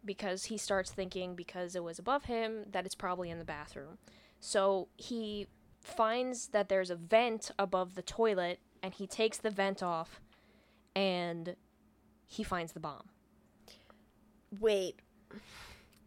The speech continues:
Speaker 2: He knows that the bomb is <laughs> behind him somewhere.
Speaker 1: Yeah.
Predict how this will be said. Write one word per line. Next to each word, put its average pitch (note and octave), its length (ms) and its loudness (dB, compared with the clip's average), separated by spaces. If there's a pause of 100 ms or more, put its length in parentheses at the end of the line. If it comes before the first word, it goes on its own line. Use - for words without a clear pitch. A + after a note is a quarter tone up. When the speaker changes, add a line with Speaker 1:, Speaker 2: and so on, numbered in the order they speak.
(840)
Speaker 2:
He - 260 4 (120)
knows D4 360 10
that B3+ 200 4
the B3 80 2
bomb A3+ 400 8
is B3 140 0
<laughs> - 0 -
behind A#3 600 2
him E3 400 -2
somewhere. E3+ 600 0 (480)
Speaker 1:
Yeah. F3+ 220 -4